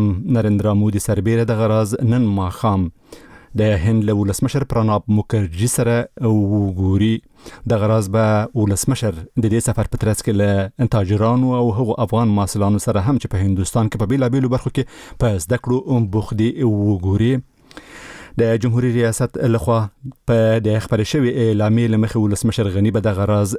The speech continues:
د دفاعي مطالعاتو او، اه، تحلیلونو انسټیټوټ کې متقاعدو جنرالانو، متقاعدو سفیرانو، پروفیسورانو او محصلینو ته هم وینا وکړي او د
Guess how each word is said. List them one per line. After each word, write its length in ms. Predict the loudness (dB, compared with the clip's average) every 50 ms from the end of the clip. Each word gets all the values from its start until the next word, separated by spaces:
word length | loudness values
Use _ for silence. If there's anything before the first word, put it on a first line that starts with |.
| -4 -2
د 160 | 0 0 0 0 0 -2
دفاعي 280 | -2 0 0 2 2 2 0
مطالعاتو 580 | 0 0 0 0 2 2 0 0 0 0 0 2
او، 180 | 2 2 2 2 0 0
اه، 720 | -2 -6 -12 -20 -20 -20 -20 -20 -10 -2 0 0 0 0 0 0
تحلیلونو 480 | 0 0 2 2 2 2 2 0 0
انسټیټوټ 640 | 0 0 0 0 0 0 -2 -4 -4 -2 -2 -4 -4 -4 -4
کې 220 | -2 0 2 2
متقاعدو 540 | 0 0 -2 -4 -2 0 0 0 0 0 0 0
جنرالانو، 600 | 0 0 0 0 0 0 0 0 2 2 2 2 0 0
متقاعدو 500 | -2 -4 -6 -4 -2 -2 0 0 -2 -2 -2
سفیرانو، 460 | -4 -2 0 0 2 2 2 0 0 -2
پروفیسورانو 760 | -4 -4 -2 -2 -2 -2 0 -2 0 0 2 2 2 0 0 0 0 0 0
او 20 | 0 0 0
محصلینو 420 | -2 -2 -4 -4 -2 0 0 0 0 -2
ته 100 | -2 0 0
هم 340 | 0 0 0 0 0 0
وینا 360 | 2 2 2 2 2 2 0 0
وکړي 320 | 0 -2 -4 -2 -2 0 2 2
او 80 | 2 0 0 -2 -8 -20 -20 -20 -20 -8 -2 -2
د 240 | 0 0 0 0